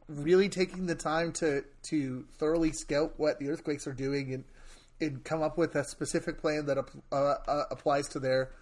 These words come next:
style of play. Um, and, and this is, this was part of the approach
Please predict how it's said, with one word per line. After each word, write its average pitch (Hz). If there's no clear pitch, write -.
style 139
of 143
play. 175
Um, 175
and, 165
and 160
this 170
is, 165
this 156
was 175
part 160
of 160
the 151
approach 147